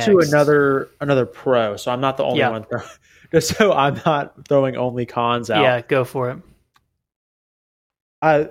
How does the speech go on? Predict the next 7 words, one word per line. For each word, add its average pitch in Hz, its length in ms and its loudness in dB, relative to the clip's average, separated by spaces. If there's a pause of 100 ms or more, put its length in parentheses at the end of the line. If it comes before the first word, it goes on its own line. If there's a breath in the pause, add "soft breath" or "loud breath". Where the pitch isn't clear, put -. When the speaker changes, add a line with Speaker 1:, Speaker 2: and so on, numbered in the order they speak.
(240)
Speaker 1:
a 156 120 -2
pro 170 460 2
is 143 240 -4
the 131 140 -4
big 131 340 -2
city 120 340 -6
venues. 104 800 -14